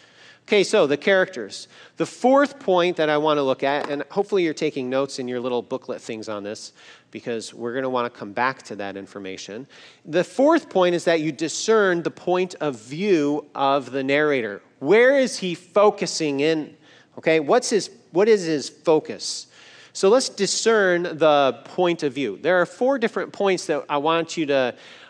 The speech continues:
um, to think through. First, in discerning the point of view, understand that the omniscient narrator is God. We have the perspective of God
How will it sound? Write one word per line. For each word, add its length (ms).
um, 420
to 140
think 320
through. 340
First, 580
in 120
discerning 480
the 60
point 280
of 120
view, 460
understand 540
that 140
the 220
omniscient 800
narrator 640
is 400
God. 460
We 180
have 260
the 80
perspective 920
of 260
God 520